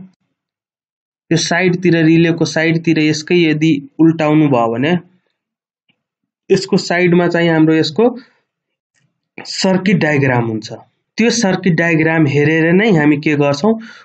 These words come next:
कुन कुन terminal हो, हो भनेर त्यो चिन्छौँ, अनि त्यसपछि हामी connection start गर्छौँ। अब त्यसको चाहिँ मैले यो साइडको भ्यू म यता ल्याएको छु।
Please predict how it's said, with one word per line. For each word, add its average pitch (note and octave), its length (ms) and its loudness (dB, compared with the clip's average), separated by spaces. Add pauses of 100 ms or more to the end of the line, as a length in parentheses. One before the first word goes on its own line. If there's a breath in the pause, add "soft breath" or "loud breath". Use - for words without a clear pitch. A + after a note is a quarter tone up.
(140 loud breath)
कुन F#3 160 4
कुन F3+ 300 2
terminal D3+ 500 2
हो, C3+ 360 2
हो C#3 360 -2
भनेर C3 400 0
त्यो D#3 220 -2
चिन्छौँ, E3+ 580 0
अनि D3+ 100 2
त्यसपछि F3 460 -2
हामी D3+ 220 2
connection C3+ 560 -2
start A#2 320 -6
गर्छौँ। - 440 -16 (680 soft breath)
अब D3+ 160 0
त्यसको G#3 400 -2
चाहिँ G3 200 0
मैले F3 240 4
यो F3 160 4
साइडको F3 480 -2
भ्यू D#3 240 4
म D#3+ 300 2
यता D3 200 -2
ल्याएको B2+ 360 0
छु। - 140 -8